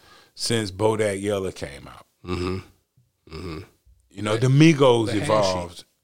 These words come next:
Speaker 1: Yes. Yes.
Speaker 2: Okay.
Speaker 1: Yes. She evolved into a more well-rounded artist.
Speaker 2: In that regard, okay.
Speaker 1: Mm-hmm.
Speaker 2: Okay, I'll give you that.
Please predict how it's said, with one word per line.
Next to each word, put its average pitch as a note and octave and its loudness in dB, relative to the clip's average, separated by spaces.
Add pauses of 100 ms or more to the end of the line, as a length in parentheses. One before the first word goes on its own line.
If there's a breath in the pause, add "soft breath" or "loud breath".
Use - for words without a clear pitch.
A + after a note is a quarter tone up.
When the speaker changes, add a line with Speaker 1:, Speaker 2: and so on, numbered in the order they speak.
(640)
Speaker 1:
Yes. B2 2 (460)
Yes. G#2+ -4 (720)
Speaker 2:
Okay. F2+ -6
Speaker 1:
Yes. G2+ -6
She D#3 2
evolved C3 4
into A#2 -2
a G#2 -4
more G#2+ -2
well-rounded G2+ -6
artist. - -12 (720)
Speaker 2:
In A2+ -2
that B2+ 2
regard, F#2 -4
okay. E2 -8 (100)
Speaker 1:
Mm-hmm. A2+ -6
Speaker 2:
Okay, G#2 -4
I'll G#2 -4
give G2+ -4
you F#2 -8
that. F2+ -6